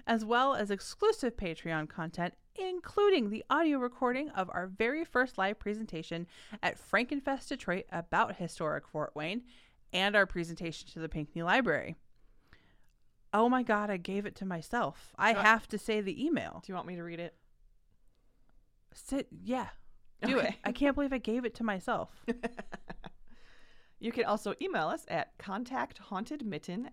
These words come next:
Speaker 2: at gmail dot com if you have a story or want to get in contact about a collaboration or sponsorship.
Speaker 1: It definitely a sponsorship,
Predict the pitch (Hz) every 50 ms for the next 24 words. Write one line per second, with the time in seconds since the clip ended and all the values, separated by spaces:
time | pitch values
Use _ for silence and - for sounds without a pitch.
0 | - - 165 - - 147 151 170 175 180 185 190 208 208 196 196 214 - - -
1 | - 160 143 135 131 151 277 320 - - 185 - - 180 185 175 160 - 170 -
2 | - - 165 156 180 220 226 - 254 311 339 330 302 269 240 - 214 - 170 -
3 | 180 165 - 170 156 151 - 160 147 151 - - 156 165 156 - - 156 147 -
4 | - - 151 139 139 - 143 147 156 - - 220 220 220 269 277 - 440 480 -
5 | - - - - - - - - _ _ - - - _ - - - - - _
6 | _ - - - 196 175 208 190 190 196 226 226 202 202 202 190 - 190 185 185
7 | 180 170 - 143 - -